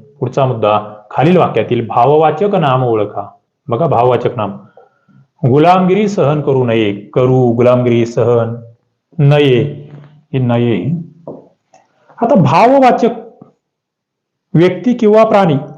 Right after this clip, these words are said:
वस्तू यांच्या अंगी असलेला एखादा भाव, गुण, धर्म हे व्यक्त करणारा शब्द म्हणजे भाववाचक नाम. आणि या ठिकाणी सरळ आहे, गुलामगिरी.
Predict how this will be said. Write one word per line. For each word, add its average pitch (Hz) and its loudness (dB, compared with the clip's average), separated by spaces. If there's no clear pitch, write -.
वस्तू 170 0
यांच्या 175 2
अंगी 196 2
असलेला 196 2
एखादा 196 0
भाव, 170 2
गुण, 160 0
धर्म 139 2
हे 233 2
व्यक्त 254 2
करणारा 202 0
शब्द 156 -4
म्हणजे 156 -4
भाववाचक 110 -6
नाम. 92 -14
आणि 180 4
या 233 4
ठिकाणी 233 -2
सरळ 220 -8
आहे, - -14
गुलामगिरी. 202 0